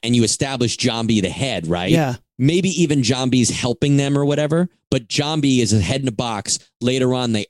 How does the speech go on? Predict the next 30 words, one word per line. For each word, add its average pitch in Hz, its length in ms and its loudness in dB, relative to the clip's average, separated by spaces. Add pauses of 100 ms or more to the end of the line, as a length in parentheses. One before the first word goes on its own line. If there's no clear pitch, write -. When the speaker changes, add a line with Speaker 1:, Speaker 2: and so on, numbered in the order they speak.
Speaker 1:
open 123 260 0
it 92 240 -4
and 104 120 0
it's 98 140 -2
another 107 440 0
one 101 200 -2
of 90 120 -2
the 87 80 -2
kids' - 480 -2
heads, 80 400 -6
severed 131 340 0
heads. 147 280 0 (220)
Like, 151 60 2
Speaker 2:
Yes. - 220 -4
Speaker 1:
'cause 175 160 0
Jambi's 202 320 0
a 151 60 0
disembodied 139 640 0
head, 95 300 -4 (320)
I'm 147 160 -2
thinking 143 280 -2
they 120 200 0
open 139 280 0
another 120 240 2
box 107 340 -4
expecting - 600 -2
it 101 100 -2
to - 80 0
be 98 120 4
Jambi, 104 480 0